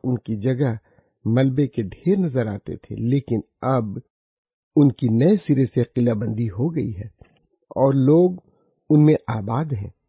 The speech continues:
پھر ارد گرد کی جتنی قومیں بچ گئی ہوں گی، وہ جان لیں گی کہ میں رب نے نئے سرے سے وہ کچھ تعمیر کیا ہے جو پہلے ڈھا دیا گیا تھا۔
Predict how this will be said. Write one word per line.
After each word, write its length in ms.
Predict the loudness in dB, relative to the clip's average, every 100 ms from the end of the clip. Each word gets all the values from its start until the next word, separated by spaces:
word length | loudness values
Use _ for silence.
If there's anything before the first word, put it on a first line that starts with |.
| _ _ _ _
پھر 160 | 0 0 0 2
ارد 300 | 4 4 2
گرد 160 | 0 0
کی 180 | -4
جتنی 440 | -2 -2 0 4 4
قومیں 360 | 4 4 4
بچ 260 | 4 2 -4 -4
گئی 200 | -2 0
ہوں 200 | 0 0
گی، 140 | -2 -6 _ -8
وہ 160 | -2
جان 460 | -2 -2 -4 0 2
لیں 200 | 2 2
گی 160 | -2 -6
کہ 180 | -2
میں 360 | 0 2 2 0 -6 _ _ _ -10
رب 280 | -2 0 2
نے 340 | 4 4 4
نئے 320 | 0 0 0
سرے 300 | 0 0 0
سے 180 | 0 0
وہ 220 | 0 0
کچھ 320 | -2 -6 -8 _
تعمیر 340 | -6 -4 -2 -4 -6
کیا 220 | -6 -6 -6
ہے 120 | -10 -12 _ _ _
جو 220 | -8 0 0
پہلے 480 | 0 -2 0 -2 -4 _ _ _ _ _ _
ڈھا 320 | -14 -4 -2
دیا 260 | 2 2 0
گیا 260 | -4 -6
تھا۔ 200 | -10 -18